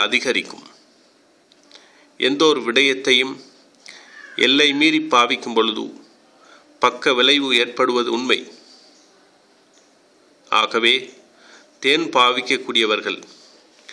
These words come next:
அதிகமாக பாவிக்காமல் ஓரளவு விட்டு விட்டு பாவித்தால் நிச்சயமாக அதன் மூலமாக மலச்சிக்கல் குறைவடையும்.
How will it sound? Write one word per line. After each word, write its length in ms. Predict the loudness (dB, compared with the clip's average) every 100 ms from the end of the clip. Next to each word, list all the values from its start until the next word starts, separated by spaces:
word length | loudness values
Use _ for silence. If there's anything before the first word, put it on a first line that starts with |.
| -20 -20 -12 0
அதிகமாக 680 | 0 0 -2 0 2 2 -2
பாவிக்காமல் 760 | 2 2 2 0 0 -2 -4 -12 -20 -20 -6
ஓரளவு 540 | 0 4 4 4 0 -2 -10 -18 _ -20 -20 _ -20 -20 -20 -20 -6
விட்டு 280 | -4 -2 0
விட்டு 240 | -2 -2
பாவித்தால் 680 | 0 2 2 0 0 0 0 -6 -16 _ -4
நிச்சயமாக 600 | -2 0 0 2 0 2 0 -2 -10 _ _ -20 -20 -8
அதன் 300 | -2 0 -2 -2
மூலமாக 460 | -2 0 2 0 -2 -8 -10 -20 _ _ _ -20 -20 _ 0
மலச்சிக்கல் 800 | 2 2 -2 -4 -4 -2 -2 -4 -12 -20 _ _ _ _ _
குறைவடையும். 680 | 0 2 2 2 0 -2